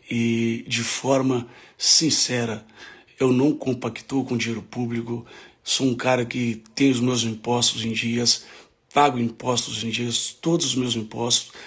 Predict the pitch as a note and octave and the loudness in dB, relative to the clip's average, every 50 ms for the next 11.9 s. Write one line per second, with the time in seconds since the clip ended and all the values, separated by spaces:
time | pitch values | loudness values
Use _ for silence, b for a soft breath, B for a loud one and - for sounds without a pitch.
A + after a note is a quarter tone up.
0 | B B B - - A#2+ - - D3 D3 C#3+ D3 C#3+ C3+ - - D3+ C3+ A#2+ A#2 | B B B -10 -10 -10 0 2 4 4 4 2 0 -2 -2 -2 0 2 2 2
1 | A2+ A#2 B2+ C3+ C3+ - - - - B2 A2+ - - A#2 A#2 A#2+ - - A#2 - | 2 2 2 2 0 -2 -6 -6 -6 -6 -6 -4 -2 -2 -2 -2 -4 -8 -6 -6
2 | A#2 G#2+ G#2+ A2 G#2+ - - A2+ A2+ A2+ A2+ - - - B B B B B B | -6 -6 -6 -8 -10 -8 -8 -6 -2 -2 -2 -2 -2 -6 B B B B B B
3 | B B - - B2 B2+ B2 B2 A#2 - - A#2+ A#2 A2+ - - - A#2+ A#2+ A#2+ | B B -18 -10 -4 -2 0 2 2 2 2 2 0 -2 -2 -2 -2 -2 -2 -2
4 | A#2 - - B2 A#2+ A2+ A2 A#2 B2 A#2+ A2+ A#2 A2+ - - - - - A#2+ A#2 | -4 -4 -2 -2 0 0 0 0 -2 -2 -2 -6 -8 -8 -12 -16 -10 -6 -4 -4
5 | A#2 A2+ A2+ B B B B B B B - A2+ A2+ - - A2+ G#2+ A2+ A2+ A2 | -4 -4 -6 B B B B B B B -6 -6 -6 -4 -4 -2 -2 -2 -2 -4
6 | - - - - B2+ C3 A#2+ B2 A#2+ A#2 - A#2 A2+ B B B B B B B | -6 -8 -6 -4 -4 -2 -2 -4 -6 -6 -8 -10 -12 B B B B B B B
7 | B B B B B B B B - - A#2 A#2 A2+ A2+ A2+ A2+ A2+ A#2 A#2+ D3 | B B B B B B B B -8 -6 -4 -2 -2 -2 -2 -2 -4 0 2 4
8 | C3+ - - - - C3+ C#3 C3 A#2+ - - - B B B B B B B B | 4 6 4 4 2 2 0 2 2 0 0 0 B B B B B B B B
9 | B - B2 A#2 A2+ B2 A#2 - - - - B2 B2+ B2+ B2 A#2 A#2+ - - - | B -6 -4 -2 0 0 0 0 -2 -2 -2 -2 0 0 0 0 0 0 -2 -4
10 | - - _ - - - - B2+ A#2+ A#2 A2+ - C3 C3 A#2 B2+ B2 A#2 - - | -10 -18 _ -20 -10 -6 -4 -2 -2 -4 -4 -8 -6 -4 -2 -2 -2 -2 -2 -2
11 | C3 A#2+ A#2 A2 - - - - B2 B2+ C3 B2+ A#2 B2 A#2+ A#2+ A#2+ | -2 -2 -4 0 0 0 0 0 0 0 0 0 0 0 -2 -4 -10